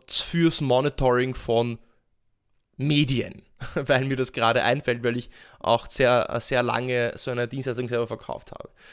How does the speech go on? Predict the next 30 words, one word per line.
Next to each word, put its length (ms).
Sondern 440
wir 180
starten 440
damit, 260
welches 260
Problem 760
diese 220
Dienstleistung 680
löst. 380
Das 80
heißt, 100
ich 100
starte 320
nicht, 220
indem 320
ich 80
sage, 340
wir 180
bieten 500
eine 480
Software 520
an, 200
die 60
Medien 340
beobachtet, 760
sondern 580
Kunden 380
kommen 360
zu 160
uns, 540